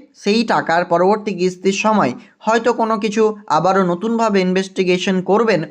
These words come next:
রাজ্য সরকার। তার আগে তো আপনারা জানেন পঞ্চায়েত দপ্তরের তরফ থেকে তথা পশ্চিমবঙ্গ রাজ্য সরকারের তরফ থেকে টোটাল নতুন করে চার দফা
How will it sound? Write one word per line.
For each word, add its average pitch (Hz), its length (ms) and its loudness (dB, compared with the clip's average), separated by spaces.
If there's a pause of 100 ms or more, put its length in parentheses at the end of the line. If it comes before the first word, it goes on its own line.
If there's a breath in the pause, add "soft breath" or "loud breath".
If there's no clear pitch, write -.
(200 loud breath)
রাজ্য 160 320 0
সরকার। 135 400 0 (260 loud breath)
তার 208 180 2
আগে 208 200 0
তো 214 120 0
আপনারা 202 320 0
জানেন 160 440 -4 (260 loud breath)
পঞ্চায়েত 202 400 0
দপ্তরের 202 420 0
তরফ 190 280 0
থেকে 226 240 -4
তথা 202 220 -2
পশ্চিমবঙ্গ 226 640 -2
রাজ্য 190 300 0
সরকারের 190 400 0
তরফ 170 240 0
থেকে 139 380 -4 (200 loud breath)
টোটাল 202 240 2
নতুন 208 300 0
করে 233 200 2
চার 190 340 0
দফা 208 360 0